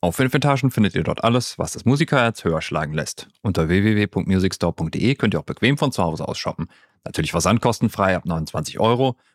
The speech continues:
mit dreißig Tagen Rückgaberecht und drei Jahren Music Store Garantie.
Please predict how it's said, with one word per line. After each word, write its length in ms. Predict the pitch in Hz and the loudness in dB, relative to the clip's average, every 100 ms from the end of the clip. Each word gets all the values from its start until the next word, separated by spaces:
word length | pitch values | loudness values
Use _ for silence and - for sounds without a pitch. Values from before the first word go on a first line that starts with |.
| - | -4
mit 140 | 95 | 0
dreißig 240 | 85 80 | 0 -2
Tagen 240 | - 78 78 | -2 -2 0
Rückgaberecht 600 | 104 110 110 101 104 - | 0 2 2 2 0 -2
und 120 | 85 | -6
drei 160 | - 78 | -4 -2
Jahren 240 | 76 85 | -2 2
Music 360 | 110 160 135 - | 2 4 0 0
Store 180 | - 80 | -4 -4
Garantie. 540 | - 80 - - 98 | -4 -6 -6 -8 -8